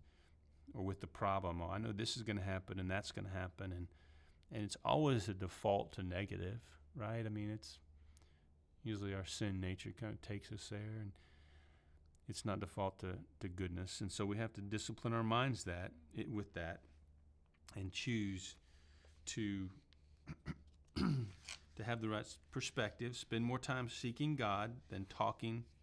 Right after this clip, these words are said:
about the problem. Okay, all these are the ways we respond to, to fear that sets in, to circumstances that seem to overwhelm us,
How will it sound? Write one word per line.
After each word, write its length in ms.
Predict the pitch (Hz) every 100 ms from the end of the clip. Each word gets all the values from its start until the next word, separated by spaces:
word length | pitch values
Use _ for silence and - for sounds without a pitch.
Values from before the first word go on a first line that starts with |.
| - - - - - - - - - - - - - - - -
about 200 | 87 85
the 60 | -
problem. 640 | - 101 92 90 92 98 98 - - - - - - - - - - - - -
Okay, 160 | - 95
all 160 | 101
these 320 | 101 104 92 -
are 400 | 92 90 90 90 - - - -
the 80 | 90
ways 340 | 85 98 95
we 120 | 110
respond 1040 | 104 107 - - - 120 113 90 107 151 156 - - - - - - -
to, 120 | 95 92 -
to 160 | 101
fear 460 | 90 - 113 113 127
that 160 | 131 135
sets 340 | 139 147 -
in, 380 | 117 104 120 135 - -
to 120 | 104
circumstances 1040 | - - 113 101 123 - 123 127 131 135 127
that 120 | 156
seem 240 | - 139 139
to 80 | 143
overwhelm 520 | 143 147 120 107 110
us, 160 | 117